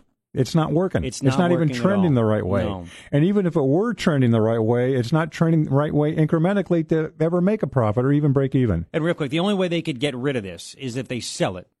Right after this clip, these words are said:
Speaker 2: If somebody wants to buy it, but then they have to go to the voters 'cause Arizona state law says if a town wants to sell something that's over a half million dollars, you gotta get approval
Speaker 1: Right.
Speaker 2: to do it.
Speaker 1: Right.
Speaker 2: And, uh, hopefully they would just step up and do it. I mean, are people that, are
Speaker 1: Well,
Speaker 2: people
Speaker 1: the, and,
Speaker 2: dumb?
Speaker 1: and the golf study, the, the recommend, the golf study that they, they contracted
Speaker 2: Yeah.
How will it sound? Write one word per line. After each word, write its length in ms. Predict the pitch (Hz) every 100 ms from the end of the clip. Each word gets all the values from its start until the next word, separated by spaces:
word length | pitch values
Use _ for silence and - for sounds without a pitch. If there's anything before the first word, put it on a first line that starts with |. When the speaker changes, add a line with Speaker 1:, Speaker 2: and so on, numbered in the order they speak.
| _ _ _ _
Speaker 2:
If 140 | 139 131
somebody 380 | - - 208 190
wants 220 | 170 156
to 60 | 151
buy 180 | 135
it, 20 | 131
but 100 | 127
then 120 | 156
they 100 | 156
have 80 | 139
to 80 |
go 80 | 139
to 40 | 135
the 100 | 120
voters 460 | 120 165 135 113
'cause 320 | - 135 107 -
Arizona 300 | 135 139 139
state 180 | 127 135
law 180 | 123 120
says 220 | 131 113
if 80 | 113
a 40 |
town 220 | 107 139
wants 160 | 131 117
to 60 | 117
sell 160 | 135
something 300 | 127 127 123
that's 140 | 120 131
over 160 | 113
a 40 | 110
half 220 | 127 -
million 220 | 123 113
dollars, 420 | 139 143 131 120
you 60 | 117
gotta 140 | 117
get 80 | 110
approval 300 | 101 - 110
Speaker 1:
Right. 80 | 98
Speaker 2:
to 40 | 90
do 100 | 85
it. 80 | 85 _ -
Speaker 1:
Right. 220 | 92 92 _
Speaker 2:
And, 80 | 135
uh, 120 | 147 117 -
hopefully 360 | _ 147 156 147
they 100 | 135
would 180 | 110 95
just 160 | 120
step 200 | - 139 131
up 80 |
and 120 | - 107
do 160 | 120
it. 40 | 107
I 40 |
mean, 120 | 120
are 40 | 120
people 260 | 202 175
that, 140 | 113 127 _ _ - - - -
are 40 |
Speaker 1:
Well, 80 | -
Speaker 2:
people 120 | 190
Speaker 1:
the, 60 | -
and, 80 | 180
Speaker 2:
dumb? 240 | 131 -
Speaker 1:
and 80 | 165
the 20 |
golf 200 | 151 240
study, 360 | - - 139 123
the, 160 | 120
the 140 | 135 139
recommend, 460 | 190 - 180 170
the 80 | 131
golf 240 | 123 190 190
study 300 | - 131 113
that 160 | 104
they, 200 | 107 107
they 200 | 110 120
contracted 640 | 110 147 127 117 92 120 92
Speaker 2:
Yeah. 360 | _ _ _